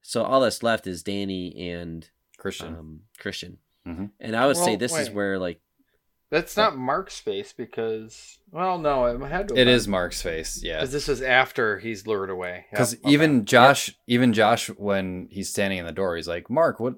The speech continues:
Speaker 2: what the fuck are you doing here? Why are you in here?"
Speaker 1: Yeah.
Speaker 2: Y-, you know, and then
Speaker 3: Mm.
Speaker 2: he, and then he, you know, they reveal it in the light, and he's got the skin face on him.
Speaker 1: Yeah. This is so fucked up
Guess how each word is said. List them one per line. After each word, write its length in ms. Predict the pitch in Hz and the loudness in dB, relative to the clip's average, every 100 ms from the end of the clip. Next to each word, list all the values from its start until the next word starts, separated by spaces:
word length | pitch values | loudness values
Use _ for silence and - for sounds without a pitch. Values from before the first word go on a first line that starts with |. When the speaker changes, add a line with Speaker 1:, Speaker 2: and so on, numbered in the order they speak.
| - | -10
Speaker 2:
what 160 | 113 | -14
the 80 | - | -12
fuck 240 | - 135 | -12 -12
are 40 | 151 | -8
you 120 | 160 | -4
doing 240 | 127 95 | -2 -2
here? 180 | 87 87 | -4 -2
Why 140 | 85 113 | 0 2
are 40 | |
you 160 | 135 143 | 2 0
in 100 | 143 | -2
here?" 340 | 98 85 82 _ _ _ _ _ | -2 -4 -6 _ _ _ _ _
Speaker 1:
Yeah. 220 | - 104 95 | -4 -2 -2
Speaker 2:
Y-, 180 | 104 - | -4 -6
you 160 | - 104 | -4 -2
know, 260 | 92 87 95 | 0 -2 -2
and 160 | 101 101 | -2 0
then 140 | 95 | 0
Speaker 3:
Mm. 20 | |
Speaker 2:
he, 240 | 92 87 - _ _ _ _ _ | -2 -4 -10 _ _ _ _ _
and 120 | 104 101 | -4 -2
then 100 | 95 | -2
he, 260 | 90 82 - _ | -2 -6 -12 _
you 140 | 104 | -6
know, 160 | 80 80 | -6 -4
they 120 | 87 | -4
reveal 380 | 90 90 117 107 | -2 2 4 4
it 80 | 92 | 2
in 80 | |
the 100 | 87 | -2
light, 300 | 85 92 80 65 | -2 -2 -2 -6
and 140 | 78 | -12
he's 220 | 76 73 | -12 -14
got 220 | - 71 | -12 -12
the 140 | - 69 _ | -14 -18 _
skin 300 | - - 73 | -12 -12 -14
face 280 | - - - | -14 -14 -12
on 120 | - | -14
him. 160 | 78 85 _ _ _ _ - | -14 -16 _ _ _ _ -12
Speaker 1:
Yeah. 240 | 92 85 85 _ _ _ _ _ _ _ _ _ _ | -10 -10 -16 _ _ _ _ _ _ _ _ _ _
This 80 | - | -14
is 120 | 90 | -12
so 300 | - 117 101 | -8 -4 -4
fucked 340 | 90 90 82 87 | -4 -6 -6 -8
up 220 | 85 | -10